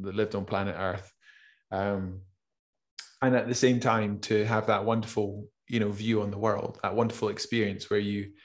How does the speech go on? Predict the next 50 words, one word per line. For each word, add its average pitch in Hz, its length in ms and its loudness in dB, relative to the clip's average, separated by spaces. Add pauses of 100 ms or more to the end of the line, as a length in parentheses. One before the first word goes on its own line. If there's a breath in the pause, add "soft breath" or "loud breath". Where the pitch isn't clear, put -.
(560 soft breath)
under 117 220 2
the 107 80 -2
power 110 240 6
of 104 80 2
a 104 60 0
bike, 101 320 4
get 92 240 2
to, 104 440 0
to, 107 120 -4 (280)
to, 101 280 -6
to 104 140 -6
see 107 260 -2
the 101 80 -6
planet. 104 540 0
I - 40 -4
mean, 110 120 0
it's, - 280 -6 (240)
there's, 110 240 -6
there's 120 200 -8
nothing 127 260 -4
else 101 220 -8
like 110 260 -2
it, - 180 -14
you 117 140 0
know, 110 80 2
not 113 180 2
even 110 140 -2
sailing 113 340 2
around 101 180 0
the 101 80 -2
world, 107 320 2
because 104 160 -6
then, 107 240 -2 (380 soft breath)
you 123 60 2
know, 117 80 4
it's 113 80 -2
that 110 180 2
interaction 110 680 0
with 98 140 -2
the - 60 -8
cultures 101 440 0
and 98 80 -4
the 98 60 -6
places. - 540 -2 (400 loud breath)
So 120 460 2 (180)
I 123 60 2
think 160 200 2
that - 380 -2
sort 120 160 0
of 104 100 -2